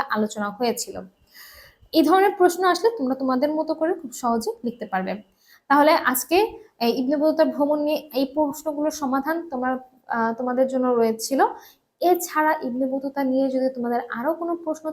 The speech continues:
থেকে থাকে যেটার সমাধান তোমরা খুঁজে পাচ্ছ না, তোমরা কিন্তু অবশ্যই নির্দ্বিধায় আমাদের ভিডিওর নিচে কমেন্ট বক্সে সেই প্রশ্ন লিখে দি-, দিতে পারো। আমরা অবশ্যই চেষ্টা করব তোমার প্রশ্নের উত্তর তোমাকে জানাবার জন্য।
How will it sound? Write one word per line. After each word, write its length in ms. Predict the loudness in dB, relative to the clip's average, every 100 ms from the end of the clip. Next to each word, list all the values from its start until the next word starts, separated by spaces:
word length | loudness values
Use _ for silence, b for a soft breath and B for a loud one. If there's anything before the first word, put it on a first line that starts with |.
| -8
থেকে 200 | -6 -4
থাকে 340 | -4 -2 -2
যেটার 280 | -2 -4 -4
সমাধান 520 | -6 -4 -4 -2 -4
তোমরা 200 | -2 -2
খুঁজে 340 | -2 -4 -2 0
পাচ্ছ 340 | -2 -4 -4
না, 240 | -4 -4 B B B -6
তোমরা 200 | -4 -2
কিন্তু 280 | -2 2
অবশ্যই 580 | 2 2 0 -2 -4 -2
নির্দ্বিধায় 640 | 0 0 -2 -2 0 0 -2 B B
আমাদের 340 | -4 -2 2 0 0
ভিডিওর 380 | -4 -2 0 0
নিচে 280 | 0 -2 -2
কমেন্ট 360 | -2 0 0 -2
বক্সে 240 | -2 -4
সেই 140 | -4
প্রশ্ন 360 | -6 -6 -4 -2
লিখে 340 | 0 0 -2
দি-, 280 | -2 -4 -4
দিতে 200 | -4 -4
পারো। 360 | -2 -2 -2 -6 _ B B B B
আমরা 240 | -2 2 4
অবশ্যই 240 | 2 0
চেষ্টা 280 | -6 -6 -4
করব 200 | 0 -2
তোমার 220 | -2 -4
প্রশ্নের 360 | -4 -4 -4 -6
উত্তর 300 | -6 -4 -2
তোমাকে 340 | -2 -4 -6 -4
জানাবার 400 | -2 0 0 -2
জন্য। 260 | -2 -6